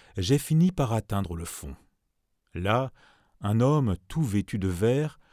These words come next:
m'a introduite dans un antre haut et profond. Après m'y avoir installée, il m'a demandé en mariage. À partir de ce moment, chaque soir, il sortait de sa manche des gâteaux pour me nourrir.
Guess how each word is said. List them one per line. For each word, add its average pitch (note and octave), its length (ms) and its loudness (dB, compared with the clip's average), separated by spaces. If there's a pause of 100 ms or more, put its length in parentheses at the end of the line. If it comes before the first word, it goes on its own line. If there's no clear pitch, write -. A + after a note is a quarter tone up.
(200)
m'a A#2 220 2
introduite D3+ 540 0
dans F#2+ 240 0
un F#2 160 0
antre A2+ 420 -6 (140)
haut B2+ 180 2
et F#2+ 60 2
profond. - 420 -14 (800)
Après G#2+ 420 0
m'y G2+ 120 4
avoir F#2+ 240 2
installée, G2 640 -2 (640)
il B2+ 140 0
m'a F#2 100 0
demandé F#2+ 380 -2
en E2+ 80 -2
mariage. C#2+ 600 -10 (920)
À A#2 80 0
partir D#3 520 -2
de F#2 120 -2
ce - 160 -6
moment, F#2+ 480 -2 (720)
chaque - 200 -6
soir, F3 440 2 (300)
il E3 160 -4
sortait - 420 -2
de A2+ 100 0
sa G#2+ 160 0
manche B2+ 480 0
des G2 180 -2
gâteaux G#2+ 380 2
pour F2+ 120 -4
me F#2+ 120 0
nourrir. F2 520 -4